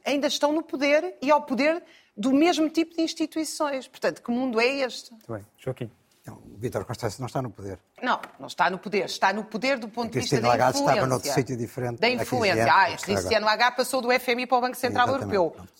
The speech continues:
Speaker 1: Mudou,
Speaker 3: Outra, outra instituição.
Speaker 1: mudou do primeiro esquerdo para o primeiro
Speaker 3: Mas
Speaker 1: direito.
Speaker 3: a, a sensação que eu tenho é aquela sensação do,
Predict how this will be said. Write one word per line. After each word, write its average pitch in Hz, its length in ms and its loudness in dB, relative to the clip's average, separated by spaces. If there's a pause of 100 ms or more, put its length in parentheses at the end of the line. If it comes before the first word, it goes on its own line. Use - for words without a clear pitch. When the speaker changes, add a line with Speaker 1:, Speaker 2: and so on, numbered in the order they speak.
Speaker 1:
Mudou, 202 360 0
Speaker 3:
Outra, 220 240 4
outra 220 160 2
instituição. 107 420 -4
Speaker 1:
mudou 220 220 0
do 233 100 -2
primeiro 220 320 -2
esquerdo 226 260 -2
para 240 100 0
o - 20 -12
primeiro 233 320 0
Speaker 3:
Mas 156 100 2
Speaker 1:
direito. 131 480 -2
Speaker 3:
a, - 60 -4
a - 20 -2
sensação 143 420 -2
que - 80 -6
eu 131 60 0
tenho 101 340 -4
é 113 60 -4
aquela 131 240 -4
sensação 131 540 -8
do, 117 480 -10